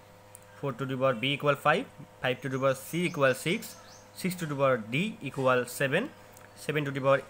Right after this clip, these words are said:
E equal eight এবং eight to the power F equal nine। যদি এটা হয়, তাহলে A গুণন B গুণন C গুণন D গুণন E গুণন F এর মান কত? তার মানে আমাদের পাওয়ারগুলো বের করতে হবে, এদের গুণফলটি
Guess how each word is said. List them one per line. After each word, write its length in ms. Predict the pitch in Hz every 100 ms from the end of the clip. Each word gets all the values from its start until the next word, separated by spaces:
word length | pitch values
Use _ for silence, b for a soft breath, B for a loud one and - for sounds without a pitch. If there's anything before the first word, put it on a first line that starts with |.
| 185
E 20 | 214
equal 300 | 180 156 147 139 139
eight 140 | 190 - - - - -
এবং 160 | 170 120 95 - - - 151
eight 120 | 170 -
to 60 | 175
the 60 | 151 131
power 160 | 139 - 190
F 20 | 214 175
equal 240 | 143 165 165
nine। 180 | 110 87 90 - - - - - -
যদি 160 | 143 143 -
এটা 160 | 135 180
হয়, 140 | 175 240 -
তাহলে 260 | 127 135 147 - 165
A 20 | 156 135
গুণন 200 | 147 139
B 20 | 135 135
গুণন 180 | 135 131 -
C 20 | 131 123
গুণন 160 | 131 127
D 20 | 127 120
গুণন 200 | 135 147 -
E 20 | 135
গুণন 180 | 127 156 165 135
F 20 | 139 147
এর 80 | 139
মান 120 | 123 127 170
কত? 140 | 147 101 87 B B
তার 100 | - 135
মানে 100 | 160
আমাদের 180 | 156 175 175
পাওয়ারগুলো 380 | 147 147 139 151
বের 100 | 139
করতে 180 | 135 - 165
হবে, 140 | 190 - - -
এদের 180 | 131 135 131 139
গুণফলটি 440 | 165 170 165 147